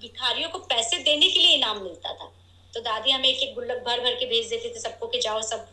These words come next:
गरीब लोगों को सब पैसे दो। और जब हम वो दे के आते थे, तो दादी used to give us extra money कि तुमने आज दान किया है, ये लो, अब ये तुम्हारे पैसे हुए।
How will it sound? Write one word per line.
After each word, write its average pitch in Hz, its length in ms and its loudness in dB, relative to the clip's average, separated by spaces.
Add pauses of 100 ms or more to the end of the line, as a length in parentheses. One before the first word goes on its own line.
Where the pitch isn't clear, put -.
गरीब 208 260 -4
लोगों 202 200 -4
को 208 140 -6
सब 202 220 -8
पैसे 214 280 -4
दो। 262 240 -4 (300)
और 254 80 -2
जब 277 140 0
हम 311 100 -2
वो 330 100 0
दे 269 340 4
के 349 60 8
आते 330 240 2
थे, 349 100 -6
तो - 100 -6
दादी 285 360 2
used 320 100 -4
to 269 80 -6
give 277 140 2
us 277 80 0
extra 240 300 2
money 180 300 -6 (560)
कि 233 80 -6
तुमने 262 240 2
आज 262 120 4
दान 240 320 -2
किया 277 300 4
है, 339 260 4
ये 262 120 2
लो, 240 100 -2
अब 220 140 0
ये 220 100 -4
तुम्हारे 196 360 -6
पैसे - 360 -8
हुए। 165 260 -14